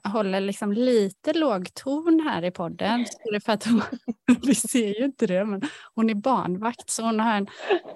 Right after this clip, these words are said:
bebis på ett halvår som hänger i en sån här babybjörn på henne.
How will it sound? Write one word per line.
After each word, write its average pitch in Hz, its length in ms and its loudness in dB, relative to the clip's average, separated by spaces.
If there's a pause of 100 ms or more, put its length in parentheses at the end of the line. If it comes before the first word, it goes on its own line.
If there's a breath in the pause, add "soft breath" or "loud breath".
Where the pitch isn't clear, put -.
(140)
bebis 214 600 0
på 262 80 0
ett 240 80 -2
halvår 185 500 2
som 190 180 -4
hänger 180 540 0
i 185 80 -2
en 190 100 -4
sån 202 120 -2
här 180 60 -2
babybjörn 190 960 -2
på 196 100 -4
henne. 160 300 -2